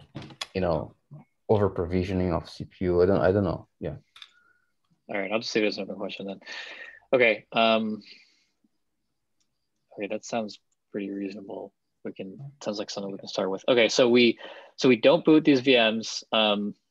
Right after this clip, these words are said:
Speaker 2: uh, things we wanna do, like, we wanna capture the metrics report, um,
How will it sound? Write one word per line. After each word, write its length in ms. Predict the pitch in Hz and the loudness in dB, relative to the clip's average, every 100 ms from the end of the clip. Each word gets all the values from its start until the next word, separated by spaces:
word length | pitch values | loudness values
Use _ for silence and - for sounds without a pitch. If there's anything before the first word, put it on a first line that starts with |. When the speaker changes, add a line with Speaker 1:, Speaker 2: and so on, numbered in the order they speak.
| _ _ _ - _ _ | _ _ _ -20 _ _
Speaker 2:
uh, 480 | 110 104 101 101 101 - _ _ _ _ _ | 0 2 2 0 -2 -6 _ _ _ _ _
things 200 | 143 139 | -2 2
we 60 | 127 | 2
wanna 140 | 127 | 2
do, 200 | 127 131 | 4 6
like, 180 | 123 107 | 6 4
we 60 | 120 | 2
wanna 180 | 131 | 2
capture 340 | 120 123 120 123 | 2 0 2 0
the 40 | |
metrics 440 | 117 113 110 - 113 | 0 -2 -4 -6 -10
report, 480 | - 107 110 107 _ _ - | -4 0 0 -2 _ _ -8
um, 440 | 110 104 101 101 | -4 -2 -4 -10